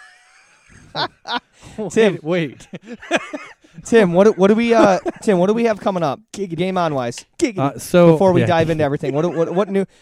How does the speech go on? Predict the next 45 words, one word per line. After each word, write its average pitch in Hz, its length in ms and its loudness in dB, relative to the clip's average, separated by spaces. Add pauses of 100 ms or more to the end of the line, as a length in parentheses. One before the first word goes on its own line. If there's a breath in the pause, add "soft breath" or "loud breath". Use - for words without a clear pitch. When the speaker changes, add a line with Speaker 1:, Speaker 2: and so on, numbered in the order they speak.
Speaker 1:
what 180 200 0
new 196 260 2
and 190 80 0
improved 180 320 -2
things 170 220 -6
we 165 80 -2
have 151 100 -4
coming 151 200 -4
up? 151 120 -2
Registrations, 151 720 -6
we 160 60 -6
have 151 100 -4
a 131 40 -6
lots, 143 300 -8 (120)
we 151 120 -8
have 165 80 -8
a 139 40 -6
lot 151 160 -6
of - 60 -16
things 123 200 -12
coming 127 180 -8
up 123 80 -10
in 117 60 -14
the 110 80 -10
winter. 135 300 -10
Speaker 3:
So 196 280 -2
we 135 260 -10
should 190 180 -18
talk 214 140 -6
about 147 260 -6
some 175 160 -4
of 151 80 -2
the 127 40 -4
stuff - 300 -8
we 110 100 -8
did. 117 440 -6
So, 120 480 -2 (560)
um, 107 560 -8 (480)
we 120 220 -8
had 127 280 -8
our 113 160 -4
first - 340 -8
ever 139 260 -4
volleyball 117 600 -2
leagues 123 400 -8